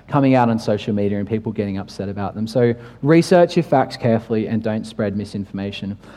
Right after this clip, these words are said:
And finally, ask yourself, how am I representing Christ in this post?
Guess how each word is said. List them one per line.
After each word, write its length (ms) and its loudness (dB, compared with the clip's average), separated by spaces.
And 140 4
finally, 440 6
ask 320 2
yourself, 480 4
how 460 6
am 140 4
I 140 6
representing 640 4
Christ 680 2
in 160 2
this 160 0
post? 480 -12